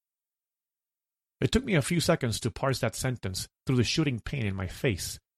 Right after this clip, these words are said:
Finally, when it all sank in, I followed him down the alley beside the cantina. He was heading into the jungle. He stopped when he heard me and drew the machete from the sheath on his back.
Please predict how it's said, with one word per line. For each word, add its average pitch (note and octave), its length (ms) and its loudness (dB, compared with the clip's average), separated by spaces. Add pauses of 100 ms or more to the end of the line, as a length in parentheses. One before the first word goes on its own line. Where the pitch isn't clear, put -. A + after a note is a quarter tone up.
(300)
Finally, D#3 480 2
when G#2 140 2
it A2 80 2
all C#3+ 120 4
sank A2+ 360 -2
in, G2+ 240 0 (380)
I B2+ 100 4
followed F#3 360 6
him B2+ 160 0
down C3 220 2
the A#2 160 4
alley B2+ 220 2
beside G2+ 340 -2
the G2+ 80 -2
cantina. G#2 640 -2 (720)
He C3 60 2
was A#2 180 2
heading F#3 220 8
into C3 180 2
the G#2+ 100 2
jungle. F#2+ 460 -4 (540)
He A#2+ 60 2
stopped - 440 2
when C#3 80 2
he A#2+ 100 2
heard C#3 300 4
me G2 220 -6 (380)
and A2 140 0
drew D3 120 6
the E3 80 4
machete C3+ 420 2
from A2+ 160 0
the G#2 80 -2
sheath B2 320 0
on G2+ 120 -2
his F#2+ 120 -2
back. A2 240 2